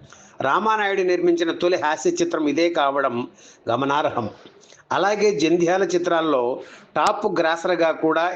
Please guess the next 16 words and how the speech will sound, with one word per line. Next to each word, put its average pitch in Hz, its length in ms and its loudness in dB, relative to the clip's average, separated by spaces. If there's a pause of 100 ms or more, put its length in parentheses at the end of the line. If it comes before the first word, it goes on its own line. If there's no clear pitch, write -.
ఇదే. 127 420 -2 (640)
హీరో 226 280 4
రాజేంద్ర 185 400 2
ప్రసాద్ 170 480 -2
నట 151 120 -2
జీవితాన్ని 170 560 0
మలుపు 156 260 -2
తిప్పిన 147 540 -2 (460)
టాప్ 180 400 -2
టెన్ 185 220 0 (100)
చిత్రాలతో 156 800 -2 (480)
అహనా 180 320 0
పెళ్ళంటది 170 560 0
అగ్రస్థానం. 151 680 -2 (440)
ఈ 196 100 0
సినిమా 208 420 0